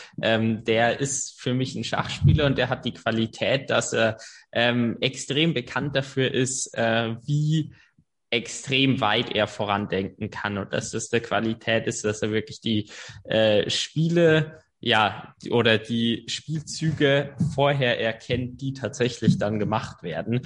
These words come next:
Und diese Qualität möchte man jetzt mit den entsprechenden Kanälen hervorheben. Wie ist jetzt der zweite Schritt?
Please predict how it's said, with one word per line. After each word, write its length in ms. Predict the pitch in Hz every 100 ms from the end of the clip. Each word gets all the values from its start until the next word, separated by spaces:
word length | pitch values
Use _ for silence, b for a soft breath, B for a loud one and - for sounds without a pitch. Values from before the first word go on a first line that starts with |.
| B B B
Und 280 | 117 127
diese 220 | 127 143 143
Qualität 840 | - 127 113 - 113 117 - -
möchte 380 | 117 127 - 127
man 240 | 117 117
jetzt 460 | 113 113 - - -
mit 340 | 120 131 135
den 200 | 123 117
entsprechenden 800 | - 110 - 110 107 - 95 104
Kanälen 440 | - 101 101 98
hervorheben. 800 | 101 98 - 95 95 92 - - - B B B -
Wie 320 | - 101 131
ist 140 | 139 120
jetzt 240 | 110 -
der 100 | 104
zweite 320 | - 80 -
Schritt? 320 | - - -